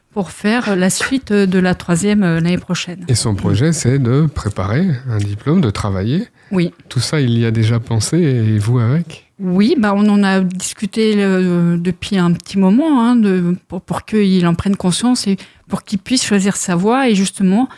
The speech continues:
Speaker 1: ses professeurs ont mis des ateliers en place pour qu'ils essayent plusieurs choses,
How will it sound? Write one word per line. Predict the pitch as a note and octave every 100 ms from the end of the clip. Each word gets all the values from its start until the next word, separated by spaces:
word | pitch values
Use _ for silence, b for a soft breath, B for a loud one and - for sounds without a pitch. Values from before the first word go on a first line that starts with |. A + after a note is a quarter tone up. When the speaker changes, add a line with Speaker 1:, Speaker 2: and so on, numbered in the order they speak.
| B B B
Speaker 1:
ses | - -
professeurs | - G3+ G3 - B3 A#3+
ont | G#3
mis | G#3
des | F#3+ G3
ateliers | G#3 - A3 G3
en | F3+
place | G#3+ A#3 A#3+
pour | - G#3+ -
qu'ils | - G3+
essayent | G#3 - A3 G#3+
plusieurs | - G#3 G3 F3+
choses, | - A3+ A#3 B3+